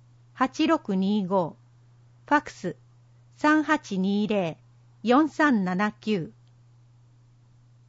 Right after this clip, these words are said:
三十六、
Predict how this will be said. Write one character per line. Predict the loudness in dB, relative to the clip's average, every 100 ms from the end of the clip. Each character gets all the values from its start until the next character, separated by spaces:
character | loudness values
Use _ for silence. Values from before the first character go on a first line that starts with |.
| _ _ _ _ _ _ _ _ _ _ -20 -6
三 | 0 4 4
十 | 2 -4 -4
六、 | -6 -6 -6